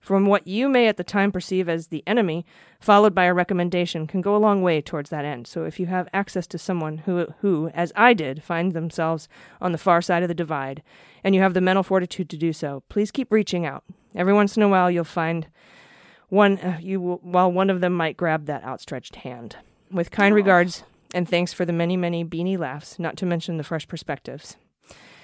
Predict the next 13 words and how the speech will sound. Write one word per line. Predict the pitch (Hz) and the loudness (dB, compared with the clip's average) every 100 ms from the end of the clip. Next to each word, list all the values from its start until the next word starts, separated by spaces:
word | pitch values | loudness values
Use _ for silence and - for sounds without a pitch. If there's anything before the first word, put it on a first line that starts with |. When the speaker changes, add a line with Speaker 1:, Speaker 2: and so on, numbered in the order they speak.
| _ 170 | _ -2
Speaker 1:
I | |
have | 165 | 0
included | 170 - 185 185 | 0 0 0 0
the | 165 | -2
obligatory | 151 156 156 170 139 | -2 -4 -4 -6 -6
pod | - 196 | -2 -2
pet | 247 - | -2 -4
picture, | 254 - 254 | -4 -6 -4
my | 202 | -4
ten-year-old | 151 175 170 160 156 | -4 -4 -2 -2 0
good | 196 185 | -2 0
boy, | 160 147 - _ _ _ | -4 -6 -14 _ _ _
Sophus, | - 180 160 - - | -6 -6 -6 -10 -14